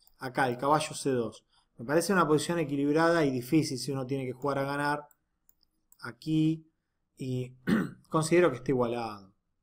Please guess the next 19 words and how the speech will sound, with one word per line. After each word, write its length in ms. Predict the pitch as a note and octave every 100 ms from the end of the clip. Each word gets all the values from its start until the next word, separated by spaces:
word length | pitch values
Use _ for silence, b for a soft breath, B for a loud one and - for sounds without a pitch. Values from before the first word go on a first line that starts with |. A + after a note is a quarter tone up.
| _ _
Y 120 | C3
el 100 | B2+
negro, 340 | C#3+ D#3 E3+ D3
ojo, 260 | - A#2+
puede 220 | - B2
tener, 360 | A#2+ B2+ B2+ B2+ -
puede 180 | C3+ B2
tener 220 | B2+ B2+
buen 200 | B2+ A#2+
juego. 420 | - A2 G2+ G2+ _ _ B B B
Pero 160 | - F3+
volvamos 340 | A3+ C4 B3+
para 180 | B3 A#3+
atrás, 240 | - C4 A3+
la 140 | G#3
partida 320 | - G#3+ A3+
no 100 | G#3+
fue 180 | F#3+ G#3+
así. 380 | G#3 C#4+ C4